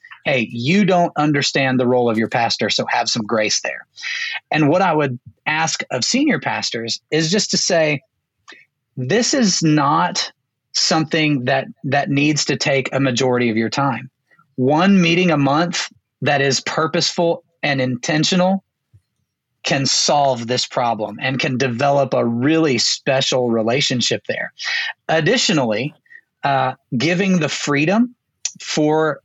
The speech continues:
the student pastor to engage in development opportunities outside of the staff,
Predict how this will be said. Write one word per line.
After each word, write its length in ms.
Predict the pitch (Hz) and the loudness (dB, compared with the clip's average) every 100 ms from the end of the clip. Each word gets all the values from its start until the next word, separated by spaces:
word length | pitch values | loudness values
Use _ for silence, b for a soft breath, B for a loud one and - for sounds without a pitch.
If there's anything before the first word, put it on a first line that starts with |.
| - | -4
the 100 | 147 | -2
student 440 | - 151 147 - | 0 0 0 0
pastor 440 | 156 147 147 165 156 | -2 -2 -2 -2 -2
to 220 | - 147 | 0 0
engage 720 | 135 127 127 135 147 156 147 - | 2 0 0 0 2 0 -2 -2
in 460 | 151 139 139 139 - B B B B 120 | 0 2 2 0 -4 B B B B -2
development 640 | 147 117 135 147 143 151 | 0 2 2 2 0 0
opportunities 920 | 127 139 151 143 147 139 139 156 147 - _ - | 0 0 0 -2 0 2 2 2 0 -6 _ -6
outside 640 | 127 156 - - 170 233 | -2 0 0 -2 0 0
of 160 | 160 123 117 - - - 147 | 0 -4 -8 -16 -20 -20 -8
the 120 | 131 | -4
staff, 480 | - 127 104 - | -2 -2 -4 -6